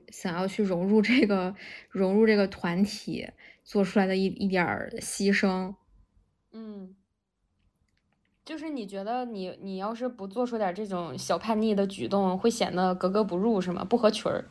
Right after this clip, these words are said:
Speaker 1: 对。
Speaker 2: 嗯。
Speaker 1: 就是我为了加入一个看起来很酷的团体，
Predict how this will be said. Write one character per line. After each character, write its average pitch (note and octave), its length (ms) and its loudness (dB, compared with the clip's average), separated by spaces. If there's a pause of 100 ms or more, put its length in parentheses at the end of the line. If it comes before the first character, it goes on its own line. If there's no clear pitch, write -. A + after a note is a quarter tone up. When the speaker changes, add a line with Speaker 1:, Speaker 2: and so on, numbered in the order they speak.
(800)
Speaker 1:
对。 A3+ 420 4 (420)
Speaker 2:
嗯。 F#3 200 -2 (840)
Speaker 1:
就 D#4+ 120 6
是 D#4 80 4
我 C#4 140 10
为 D4 140 10
了 B3+ 120 8
加 C4+ 200 6
入 C4+ 160 6
一 A3 40 4
个 A3+ 120 2
看 D4 240 2
起 A#3 80 0
来 G#3+ 100 6
很 A3+ 180 0
酷 - 220 -2
的 G#3 140 2
团 F#3+ 320 0
体， - 360 -8